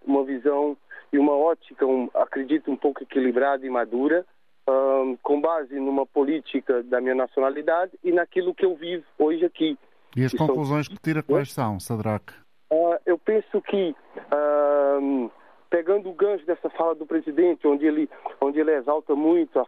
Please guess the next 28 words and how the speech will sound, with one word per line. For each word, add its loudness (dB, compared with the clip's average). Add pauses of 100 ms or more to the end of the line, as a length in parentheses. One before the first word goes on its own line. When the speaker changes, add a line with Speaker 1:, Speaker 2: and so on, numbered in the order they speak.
(100)
Speaker 1:
força -2
do -4
povo -2
no -6
voto 0
e -6
nós -2 (420)
sermos 0
participativos, -4 (420)
ah, 0 (160)
é 0
muito -6
importante -2
que -4
o 0 (120)
povo, 0 (420)
ah, 0
tenha 2
hoje 2
uma 2
mentalidade -2 (320)
aberta, -2 (360)
ah, 0 (520)
ah, 0 (120)
para 0
aceitar 0
e, -8
e, -4